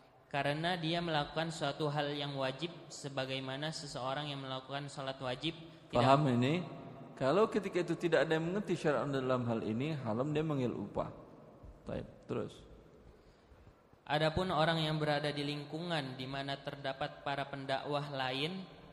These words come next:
Speaker 1: maka dia tidak wajib menyampaikan dakwahnya.
Speaker 2: Bila ada dua orang ulama, ustaz di sana mengerti tentang syariat dalam hal ini, salah satu tidak ada kewajiban fardu kifayah bagi mereka. Ya atau tidak?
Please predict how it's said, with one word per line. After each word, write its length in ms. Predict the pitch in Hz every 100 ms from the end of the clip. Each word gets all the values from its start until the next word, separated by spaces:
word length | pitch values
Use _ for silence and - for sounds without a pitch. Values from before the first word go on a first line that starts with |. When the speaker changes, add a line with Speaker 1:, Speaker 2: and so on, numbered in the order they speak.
| -
Speaker 1:
maka 400 | 139 139 180 165
dia 240 | 147 165
tidak 320 | 160 151 127
wajib 320 | 143 139 151 -
menyampaikan 720 | 147 147 139 135 135 135 147 135
dakwahnya. 800 | 135 127 135 127 135 135 120 - - - -
Speaker 2:
Bila 320 | 135 170 214
ada 320 | 196 175 170
dua 320 | 156 160 151
orang 320 | 151 143 131 107
ulama, 560 | 120 113 107 101 101 - - -
ustaz 320 | - - 101
di 80 | 120
sana 240 | 123 117
mengerti 480 | 117 139 139 135 123
tentang 320 | 120 117 113
syariat 240 | 117 113
dalam 240 | 113 107 117
hal 160 | 110
ini, 320 | 104 110 151 - - - - - -
salah 400 | - - 240 180
satu 320 | 165 151 -
tidak 320 | - 214 170 185
ada 20 |
kewajiban 460 | - 147 202 214
fardu 320 | 170 143 147 151
kifayah 400 | 156 - 226 196
bagi 240 | 151 135
mereka. 480 | 127 107 - 104 107 - - - -
Ya 160 | 151
atau 80 | 156
tidak? 320 | 160 160 170